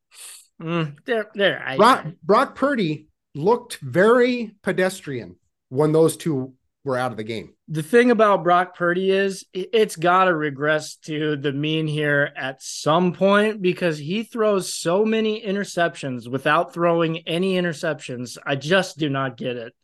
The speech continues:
Speaker 1: Like, why is it, what is it about the ball that Brock Purdy throws that just make defenders forget how to play football?
Speaker 2: <laughs>
Speaker 1: Three milliseconds.
Speaker 2: Maybe it, may-, maybe it mesmerizes him for a
Speaker 1: <laughs> It's,
Speaker 2: second.
Speaker 1: it,
Speaker 2: Maybe
Speaker 1: he
Speaker 2: it,
Speaker 1: must hypnotize
Speaker 2: some kind
Speaker 1: him
Speaker 2: of
Speaker 1: or
Speaker 2: wave
Speaker 1: something.
Speaker 2: of the ball. Yeah, exactly.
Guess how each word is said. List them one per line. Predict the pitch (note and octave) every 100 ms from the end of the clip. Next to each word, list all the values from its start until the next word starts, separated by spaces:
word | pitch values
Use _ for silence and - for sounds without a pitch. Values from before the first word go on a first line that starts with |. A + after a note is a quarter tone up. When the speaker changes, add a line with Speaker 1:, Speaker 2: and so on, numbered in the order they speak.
| _ _ -
Speaker 1:
Like, | D#3+
why | C#3+ D3 F3 G3+ A3
is | A3+ A#3 G3 F#3+
it, | G3 G3
what | G#3
is | C4+ A#3
it |
about | G#3 F3+ F#3+ F#3+
the |
ball | D#3 C#3+ E3+ F3
that | D#3 C#3
Brock | D3 D#3 D#3+
Purdy | E3 D#3+ D3
throws | D3+ D3 D#3+
that | D#3 C3
just | E3 D#3
make | D#3+ D#3 -
defenders | C3+ D3+ D3 D#3 D3+ D3 _ -
forget | F#3+ D#3 C3+ E3+ F#3+
how | F3+ E3
to | D#3
play | D3+ D3+
football? | C#3 C3+ - A#2 -
Speaker 2:
<laughs> | C3 C#3 - - - - _ _
Speaker 1:
Three | E3+ D#3 F3+ F#3+
milliseconds. | G3 E3+ E3+ D3+ - C3+ - B2+ - - - - -
Speaker 2:
Maybe | C#3+ D#3+ F3+
it, | D#3+ - _ _ -
may-, | C#3 - - - _
maybe | C#3+ D#3+ F3+
it | D3+
mesmerizes | D#3 F#3 F3+ D3+ C#3 C3+ C3+
him | C#3+ A#2+
for | -
a |
Speaker 1:
<laughs> |
It's, | F3+ F#3
Speaker 2:
second. | G#3
Speaker 1:
it, | F#3+
Speaker 2:
Maybe | F3 D#3+ F3
Speaker 1:
he |
Speaker 2:
it, | G#3+
Speaker 1:
must | G#3+ A3 G#3
hypnotize | G3 A#3+ G3+ D#3+ D#3 D#3
Speaker 2:
some | F3+
kind | E3
Speaker 1:
him | D3+
Speaker 2:
of |
Speaker 1:
or | D#3
Speaker 2:
wave | E3+
Speaker 1:
something. | E3 E3+
Speaker 2:
of |
the | D3
ball. | C#3+ -
Yeah, | F3 B2
exactly. | E3+ B2+ D3+ E3 D#3+